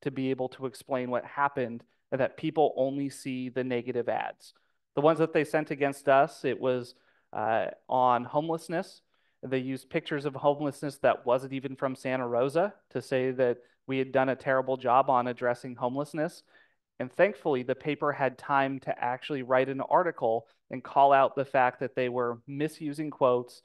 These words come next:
taking photos that were fr-, from outside the jurisdiction. And what I heard from folks after that was, "Well, yeah, of course, that's a ridiculous thing that didn't sway my vote." But if, if at the end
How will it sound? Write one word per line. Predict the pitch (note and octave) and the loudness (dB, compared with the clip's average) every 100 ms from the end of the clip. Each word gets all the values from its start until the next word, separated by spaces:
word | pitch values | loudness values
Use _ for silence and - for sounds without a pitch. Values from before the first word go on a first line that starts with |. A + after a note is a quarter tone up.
| _ _ _ | _ _ _
taking | - C3+ C#3 | -4 -4 -4
photos | C3 C#3 C3+ C#3 | -2 0 2 2
that | C#3 - | -2 -2
were | C#3 | -6
fr-, | - C#3 - - | -6 -8 -10 -4
from | C#3+ | 0
outside | C3 A#2+ C#3+ C3 | 0 0 -2 -4
the | C3+ | -4
jurisdiction. | C3 C3 - B2+ A2+ B2+ A#2+ - _ _ - | -4 -4 -4 -6 -6 -8 -10 -12 _ _ -4
And | C#3 | 0
what | C3+ | 4
I | C#3+ | 4
heard | C#3+ D3 | 2 -2
from | - C#3+ | -4 -6
folks | - B2+ A#2+ | -2 -2 -2
after | C3 A#2+ - B2+ A#2+ A#2+ _ | -2 -2 -2 -4 -4 -8 _
that | - B2+ B2 A#2 - | -2 2 4 4 0
was, | C3+ B2 A#2+ - _ _ _ | 0 2 0 -6 _ _ _
"Well, | C#3+ | -2
yeah, | C#3+ | 0
of | A#2 | 0
course, | - D#3 C3+ | 0 -2 0
that's | B2 A2+ | -2 -2
a | B2 | -6
ridiculous | B2+ A#2+ A#2 A#2 - | -6 -6 -2 -4 -4
thing | A#2+ | -4
that | A2+ | -4
didn't | A2+ B2 A#2 | -4 -6 -8
sway | - A2+ | -8 -8
my | A2+ A2 | -6 -6
vote." | G#2+ - - _ _ _ _ - | -6 -6 -8 _ _ _ _ 0
But | C#3+ | 2
if, | D3 D3 _ _ _ _ _ _ - | 2 -2 _ _ _ _ _ _ -8
if | D3+ F3+ D3+ - - | 0 4 4 2 -2
at | C#3 - | -4 -4
the | B2+ - | -10 -6
end | D3+ E3 A#2 A#2+ | -2 0 -2 -6